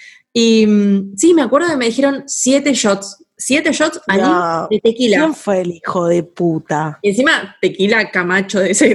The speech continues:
Speaker 1: de mierda que te daban. Por eso hoy en día tengo
Speaker 2: Intoxicación absoluta.
Speaker 1: Claro, boludo, una úlcera.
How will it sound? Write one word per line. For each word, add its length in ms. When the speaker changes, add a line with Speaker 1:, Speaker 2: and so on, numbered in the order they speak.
Speaker 1:
de 100
mierda 680
que 100
te 160
daban. 580
Por 120
eso 180
hoy 140
en 140
día 180
tengo 300
Speaker 2:
Intoxicación 720
absoluta. 720
Speaker 1:
Claro, 600
boludo, 200
una 180
úlcera. 760